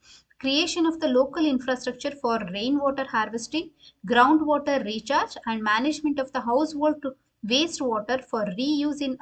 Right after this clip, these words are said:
agriculture will converge with the outer central and state government schemes.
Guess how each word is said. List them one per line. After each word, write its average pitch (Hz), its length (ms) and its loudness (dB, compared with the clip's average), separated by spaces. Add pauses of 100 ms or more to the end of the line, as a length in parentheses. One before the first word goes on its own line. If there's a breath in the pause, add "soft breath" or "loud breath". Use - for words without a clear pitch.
agriculture 226 640 -4 (460 soft breath)
will 277 220 0 (360)
converge 330 580 4
with 269 100 -4
the 262 220 2 (260)
outer 302 340 4
central 269 480 -2
and 254 140 -2
state 277 380 -2
government 214 380 -6
schemes. - 600 -10